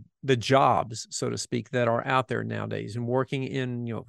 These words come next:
franchise operations, entry-level clinic positions, and, and all that kind of stuff. There is the flip side of this, which is that we have one massage school training, but we also have a lot of practitioners who may be interested, for example, in working in more,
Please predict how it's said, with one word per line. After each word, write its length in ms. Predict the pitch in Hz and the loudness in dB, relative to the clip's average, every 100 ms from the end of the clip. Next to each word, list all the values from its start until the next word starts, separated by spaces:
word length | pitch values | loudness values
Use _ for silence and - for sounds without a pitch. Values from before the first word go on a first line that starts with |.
| - | -12
franchise 520 | - 135 123 127 120 | -4 -2 0 -2 -2
operations, 580 | 120 120 123 110 120 110 | -2 -2 -4 -4 -8 -8
entry-level 480 | 147 127 127 123 117 | -6 -4 -2 -2 -4
clinic 380 | - 135 127 117 | -4 -4 -4 -6
positions, 580 | 127 120 117 123 117 110 | -6 -4 -6 -6 -8 -6
and, 140 | 110 | -8
and 400 | 110 135 123 120 | -8 -10 -10 -6
all 100 | 117 | -4
that 140 | 117 110 | -4 -6
kind 160 | 107 | -10
of 80 | 101 | -10
stuff. 280 | - 90 - _ - - - _ _ _ _ _ _ - | -6 -6 -6 _ -20 -20 -20 _ _ _ _ _ _ 0
There 140 | 139 147 | 6 6
is 140 | 135 | 6
the 100 | 151 | 0
flip 300 | - 190 202 | 4 4 4
side 280 | - 123 104 | 0 0 -2
of 60 | |
this, 220 | 98 92 - | -4 -6 -4
which 160 | 120 | -2
is 140 | 135 120 | 0 0
that 140 | 131 | 0
we 180 | 139 135 | 0 2
have 180 | 143 123 | 2 2
one 280 | 131 170 | 2 2
massage 460 | 147 120 147 139 135 | 0 -2 2 2 2
school 300 | - 131 110 | -2 -6 -4
training, 480 | - 135 123 104 98 | -2 0 0 -2 -4
but 140 | 117 | -2
we 140 | 135 143 | 2 4
also 400 | 175 196 139 127 | 4 4 2 2
have 260 | 123 123 | 2 0
a 40 | 117 | -2
lot 240 | 117 120 | -2 -2
of 160 | 117 - | -2 -4
practitioners 800 | 123 120 135 127 127 117 107 - - - _ _ | -4 -2 -2 -2 -4 -4 -6 -12 -20 -20 _ _
who 260 | 143 139 127 | 2 2 2
may 240 | 127 147 | 4 4
be 120 | 143 | 2
interested, 640 | 135 147 139 123 113 120 107 | -2 -4 -4 -6 -6 -6 -6
for 160 | - 117 | -6 -6
example, 440 | 110 120 113 120 | -4 -4 -4 -4
in 220 | - 127 | -4 -6
working 460 | 110 127 135 127 117 | -2 -2 -2 -4 -6
in 220 | 110 120 | -6 -6
more, 460 | 113 117 117 117 | -4 -2 -2 -2